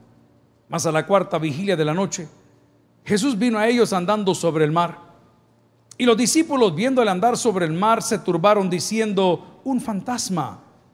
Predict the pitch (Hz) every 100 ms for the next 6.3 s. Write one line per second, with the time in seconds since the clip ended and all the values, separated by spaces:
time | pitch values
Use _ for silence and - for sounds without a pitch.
0 | _ 185 156 202 190 151 151 196 - 156
1 | 143 147 165 175 143 - _ _ _ _
2 | _ - 185 185 175 165 151 226 214 160
3 | 170 - 226 - - 156 147 180 214 202
4 | 196 165 160 165 160 156 - _ _ _
5 | _ - 160 156 160 160 214 269 277 302
6 | 339 -